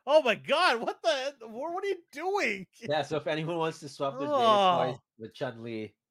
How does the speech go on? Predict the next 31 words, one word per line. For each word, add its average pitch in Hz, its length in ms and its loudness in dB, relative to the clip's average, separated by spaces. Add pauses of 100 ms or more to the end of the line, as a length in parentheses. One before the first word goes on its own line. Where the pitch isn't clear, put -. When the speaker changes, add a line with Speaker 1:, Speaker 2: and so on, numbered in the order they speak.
(500)
Speaker 2:
you 98 100 -16
can 127 260 -2
with 127 100 -4
this 117 140 -6
Speaker 1:
Oh, - 40 -12
Speaker 2:
Jackie 127 280 -2
Speaker 1:
I 160 60 -8
Speaker 2:
Chan 127 260 -4
Speaker 1:
can't - 20 -4
Speaker 2:
head. 190 260 -4
Speaker 1:
unsee 226 180 -12
this 202 180 -10
thing 151 280 -18
now. 123 320 -12 (160)
Oh. 160 360 -16 (1800)
Good 156 240 -12
God. 135 420 -10 (400)
Speaker 2:
I 117 120 -8
never 139 260 -8
saw 160 220 -4
the 143 140 -6
movie 101 840 -10 (100)
fully, 95 480 -6
but 107 140 -4
it's 98 140 -10
from, 104 220 -8
uh, 90 340 -8
City 120 340 -10
Hunter, 95 440 -8
where 92 120 -8
he, 95 340 -10